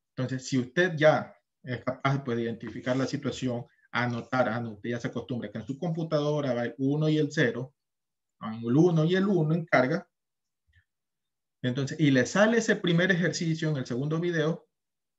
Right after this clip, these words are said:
usted ya se puede ir de largo. En el tercer ejercicio ya ingres-, eh, hago el diseño, en cambio, del proyecto.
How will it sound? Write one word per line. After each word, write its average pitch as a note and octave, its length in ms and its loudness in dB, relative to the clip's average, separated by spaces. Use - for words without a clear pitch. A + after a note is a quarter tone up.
usted A#2 220 -4
ya A#2+ 100 -2
se B2+ 120 -4
puede A#2 180 -4
ir G#2 80 -4
de G2+ 80 -4
largo. F2+ 300 -10
En F3+ 160 -2
el E3+ 120 -4
tercer F#3 320 -2
ejercicio F3+ 480 -2
ya C3+ 200 -2
ingres-, C3+ 500 -2
eh, A#2 300 -4
hago B2 220 -2
el B2+ 80 -2
diseño, C3 340 -2
en B2+ 60 -6
cambio, C3 400 -4
del B2+ 360 0
proyecto. B2+ 580 -4